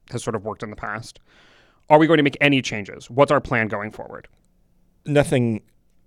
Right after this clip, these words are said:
Speaker 2: that jumps out. I mean, maybe there is some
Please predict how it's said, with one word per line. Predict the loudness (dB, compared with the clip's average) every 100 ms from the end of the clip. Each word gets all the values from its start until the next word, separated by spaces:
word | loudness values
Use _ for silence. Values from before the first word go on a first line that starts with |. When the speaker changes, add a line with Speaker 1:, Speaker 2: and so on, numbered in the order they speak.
| _ _ _ -6
Speaker 2:
that | -4
jumps | -2 -4 -2
out. | -2 -2 -6 -6
I | 0
mean, | 0 0 -4 _ -4
maybe | 0 2 2 4
there | 4 6 6
is | 4
some | 2 2 2 0 -2